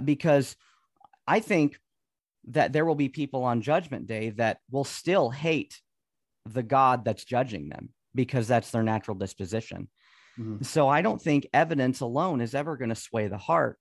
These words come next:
Speaker 1: Um, and I'm sure there's claims to the contrary, but in your personal experience, Eli, I don't, and I'm not trying to uh, probe you, like, "What's your count? What's your count of converting people?" But if you've ever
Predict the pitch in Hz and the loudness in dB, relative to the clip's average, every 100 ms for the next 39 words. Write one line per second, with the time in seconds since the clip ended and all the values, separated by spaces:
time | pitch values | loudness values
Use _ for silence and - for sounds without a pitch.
0 | _ _ _ _ - 113 107 104 - 127 | _ _ _ _ -4 -2 -2 -2 0 4
1 | 135 143 - 180 196 143 - - 131 127 | 4 4 2 -2 0 0 -2 -4 0 0
2 | 170 - - 113 - 143 202 - 117 101 | 0 -4 -8 -8 -6 -2 -2 -2 -2 0
3 | 104 107 123 - _ _ _ _ _ _ | -2 0 0 0 _ _ _ _ _ _
4 | _ _ - 120 - 160 156 202 233 196 | _ _ -16 -8 2 4 6 4 2 -2
5 | 185 156 123 - - 160 131 113 117 101 | 0 -2 -4 -6 -4 -2 -2 -2 -6 -4
6 | 98 104 131 131 - - 120 127 - - | 0 2 2 -2 -6 -4 0 0 -2 -2
7 | 120 110 107 104 _ _ _ _ _ - | -2 0 -2 -4 _ _ _ _ _ -12
8 | 95 80 - - 139 135 123 123 110 110 | -8 -8 -6 2 4 4 2 2 2 2
9 | 147 165 - 127 - - 143 117 151 175 | 0 0 -2 -4 -4 -2 0 4 4 4
10 | 185 - 147 151 151 120 - 135 135 196 | 0 0 2 2 0 -4 -2 0 0 0
11 | 156 127 123 110 113 113 123 - 165 160 | 0 -4 -8 -8 -4 -2 0 -2 -2 0
12 | 196 175 156 | 0 0 -2